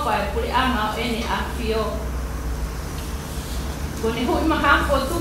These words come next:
ko e tau kan hi i o fa fe a o ki ha. I o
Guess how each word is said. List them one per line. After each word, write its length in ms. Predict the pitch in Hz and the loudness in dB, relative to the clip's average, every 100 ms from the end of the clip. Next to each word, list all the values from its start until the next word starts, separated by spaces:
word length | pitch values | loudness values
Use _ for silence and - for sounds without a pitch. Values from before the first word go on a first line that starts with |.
| - | 2
ko 80 | |
e 160 | 233 233 | 4 4
tau 400 | 226 220 233 233 226 | 6 6 6 4 2
kan 320 | 220 269 285 | 0 2 2
hi 160 | 269 - | 2 0
i 80 | 214 | -2
o 80 | 202 208 | -2 -2
fa 160 | 220 | -2
fe 160 | 220 202 | -2 -2
a 240 | 202 214 | 2 2
o 40 | 196 196 | 2 0
ki 160 | 233 240 | -4 -4
ha. 160 | - 180 - - - - - - - - - - - - - - - - - - - | -2 -2 -2 -4 -4 -4 -4 -2 -2 -2 -4 -4 -4 -4 -4 -4 -6 -6 -6 -6 -6
I 160 | 277 | -2
o 80 | 262 | 2